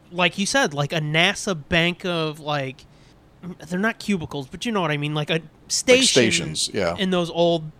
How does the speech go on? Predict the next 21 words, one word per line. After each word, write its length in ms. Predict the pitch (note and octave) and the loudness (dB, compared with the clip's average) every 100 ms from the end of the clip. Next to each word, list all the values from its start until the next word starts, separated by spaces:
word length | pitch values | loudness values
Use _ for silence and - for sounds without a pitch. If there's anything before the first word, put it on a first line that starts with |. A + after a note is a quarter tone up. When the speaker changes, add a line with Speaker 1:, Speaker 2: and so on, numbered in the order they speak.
| - | -2
Speaker 1:
pictures, 420 | G#3+ - C#3 B2+ | -2 -2 -10 0
yeah. 280 | E3 C3+ F2 - - - - _ - _ _ _ _ _ _ - | 2 2 -2 -20 -18 -18 -18 _ -20 _ _ _ _ _ _ 6
I 160 | A#3+ | 6
like 460 | F4+ E4+ D4+ B3+ F#3 | 8 4 2 0 -4
behind 760 | E3 - - F3 G#3+ F#3+ D#3 C3+ | -2 -2 0 2 4 2 -2 -6
the 120 | C#3+ | -8
bridge, 340 | C#3+ D3 C#3 | 0 0 0
like 260 | C#3+ C#3+ - | 0 -2 -2
the, 500 | C#3+ C#3+ D3+ D3+ C#3 | -10 -2 0 0 0
uh, 320 | C3 B2 A2+ _ _ _ _ _ _ - | -2 -4 -8 _ _ _ _ _ _ 2
like 180 | E3+ D3 | 4 4
their 160 | D3 | 2
war 380 | C3 C#3 E3 F3+ | 2 4 4 6
room 300 | F3+ G#3 G#3 | 2 0 0
thing 280 | - A3 G#3+ | -2 -2 0
back 280 | A3 G#3+ - | 0 -2 -2
there. 180 | G#3 G3+ | -2 2
You'll 180 | E3+ | 2
see 240 | D#3+ - G3 | 2 2 2
that 260 | F3 D#3+ | 4 2
later, 440 | D3+ D#3 E3 F#3+ | 2 2 2 -2